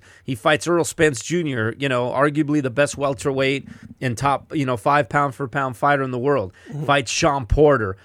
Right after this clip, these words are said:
Speaker 1: fights Keith Thurman, and he's fighting these guys,
Speaker 2: Mm-hmm.
Speaker 1: Rick, in their prime.
Speaker 2: Yeah.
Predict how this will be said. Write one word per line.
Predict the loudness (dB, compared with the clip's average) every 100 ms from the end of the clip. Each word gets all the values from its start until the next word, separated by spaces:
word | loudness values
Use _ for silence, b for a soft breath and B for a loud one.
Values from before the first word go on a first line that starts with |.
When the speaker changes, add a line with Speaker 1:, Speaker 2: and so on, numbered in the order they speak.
| b
Speaker 1:
fights | -2 0 0
Keith | -6 -4 -4 0
Thurman, | 0 0 -2 -4
and | -2
he's | -2 -4
fighting | -2 -2 -2 -2
these | -2 0
guys, | -2 0 -2
Speaker 2:
Mm-hmm. |
Speaker 1:
Rick, | -4 -6 _ _ _
in | -4 0
their | -2
prime. | -4 2 2 2 -2 -8
Speaker 2:
Yeah. | -8